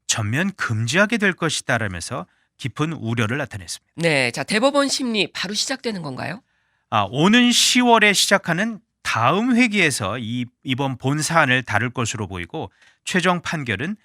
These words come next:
Speaker 1: 내년 봄 또는 여름쯤 나올 것으로, 어, 학계에서는 또 법조계에서는 예상을 하고 있습니다.
Speaker 2: 그렇군요. 일단 뭐 미시시피주의 낙태법에 대해서 이렇게 심리가 되는데 사실 텍사스도 지금 주회기에서 임신 육 주 이후로 낙태를
Speaker 1: 네,
Speaker 2: 금지한 내용의
Speaker 1: 그렇습니다.
Speaker 2: 법안이 이미 이제 진행이 되고 있는데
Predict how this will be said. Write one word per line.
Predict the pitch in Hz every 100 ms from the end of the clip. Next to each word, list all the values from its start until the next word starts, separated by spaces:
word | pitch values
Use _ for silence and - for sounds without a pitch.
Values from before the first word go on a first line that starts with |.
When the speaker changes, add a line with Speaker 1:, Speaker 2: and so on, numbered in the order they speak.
| _
Speaker 1:
내년 | 107 127 147 180 156
봄 | 98 85 -
또는 | 117 175 104
여름쯤 | 82 113 202 202 - 117 160 143
나올 | 92 117 123
것으로, | 117 - - 95 151 _ _
어, | - - 85 87 - - _
학계에서는 | - 123 107 110 147
또 | 107
법조계에서는 | 90 107 - 127 107 95 107 131
예상을 | 98 - 98 107
하고 | 120 104
있습니다. | 90 - -
Speaker 2:
그렇군요. | - 180 - 147
일단 | 151 214 277 277
뭐 | 214
미시시피주의 | 185 196 254 - 233 220
낙태법에 | 202 123 - 208 - 190 175 160
대해서 | 151 147 143 160 160
이렇게 | 143 156
심리가 | - 240 220 208
되는데 | 139 143 165
사실 | 208 233 240
텍사스도 | 302 - - 247 202 208
지금 | - 185 180 - - -
주회기에서 | - 233 247 254 220 202 175 202 220 - - -
임신 | - 202 214 262 226 147
육 | 220 240
주 | - 294
이후로 | 262 214 196
낙태를 | 135 - 202 -
Speaker 1:
네, |
Speaker 2:
금지한 | - 165 165
내용의 | 151 143 139
Speaker 1:
그렇습니다. | -
Speaker 2:
법안이 | 135 165 143 139 160
이미 | 143 143 143
이제 | 127
진행이 | 139 - 143 143
되고 | 175 143 180
있는데 | 151 135 175